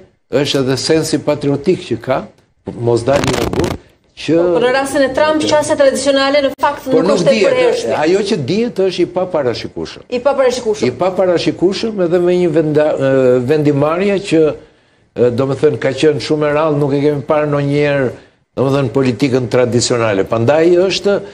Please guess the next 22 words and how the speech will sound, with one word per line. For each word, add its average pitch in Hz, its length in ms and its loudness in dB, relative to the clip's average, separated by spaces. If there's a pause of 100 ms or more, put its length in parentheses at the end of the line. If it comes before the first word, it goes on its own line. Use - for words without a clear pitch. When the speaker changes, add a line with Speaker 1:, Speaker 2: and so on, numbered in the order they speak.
(200)
Speaker 1:
fillimi 170 480 2
edhe 165 240 2
një 185 240 0
epoke 143 320 0
të 117 160 -2
re. 90 100 0 (500)
Do 120 120 0
me 113 80 -4
thënë, 113 320 0
me, 131 120 0 (600)
me 113 400 0 (400)
ndryshimin 113 560 0
e 160 80 4
politikës 135 560 0
së 101 80 -8
brendshme, 139 500 0 (580)
izolacioniste 123 1080 2
të 95 240 -2
Shtetit 110 240 0
Bashkuar 110 320 0
të 107 80 -2
Amerikës, 190 400 -2